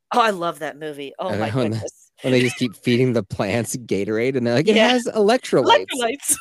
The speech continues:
Speaker 1: <laughs>
Speaker 2: And he's like, "I'm pretty sure that's salt, and that's bad for plants." And they're like,
Speaker 1: Right.
Speaker 2: "No, <laughs> it's what plants crave." He's like,
Speaker 1: He had
Speaker 2: "Let's just
Speaker 1: become
Speaker 2: give
Speaker 1: the
Speaker 2: 'em
Speaker 1: smartest man
Speaker 2: water."
Speaker 1: on earth,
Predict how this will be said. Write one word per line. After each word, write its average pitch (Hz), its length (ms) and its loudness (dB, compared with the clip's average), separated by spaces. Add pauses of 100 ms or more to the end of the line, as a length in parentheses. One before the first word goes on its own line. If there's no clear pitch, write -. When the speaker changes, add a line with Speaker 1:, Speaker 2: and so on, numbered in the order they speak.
Speaker 1:
<laughs> 359 60 2 (380)
Speaker 2:
And 165 80 6
he's 185 140 4
like, - 180 0
"I'm 170 180 2
pretty 233 260 2
sure 254 180 -2
that's 196 280 0
salt, 147 540 -6
and 123 160 -4
that's 160 200 -4 (260)
bad 147 340 -6
for 110 140 -4
plants." 98 460 -8
And 123 100 -4
they're 127 100 -4
like, 135 200 -6
Speaker 1:
Right. 147 80 -10
Speaker 2:
"No, 160 880 -2
<laughs> - 20 -20
it's 247 320 0
what 262 220 0
plants 214 260 -10
crave." 135 300 -6 (920)
He's 147 80 -14
like, 151 60 -4
Speaker 1:
He 214 60 -2
had 190 120 0
Speaker 2:
"Let's - 80 -8
just 285 160 -8
Speaker 1:
become - 80 -4
Speaker 2:
give 339 60 -6
Speaker 1:
the 254 80 -2
Speaker 2:
'em 208 60 -2
Speaker 1:
smartest 180 320 -2 (120)
man 180 140 -2
Speaker 2:
water." 190 40 -6
Speaker 1:
on 196 140 -6
earth, 139 220 -10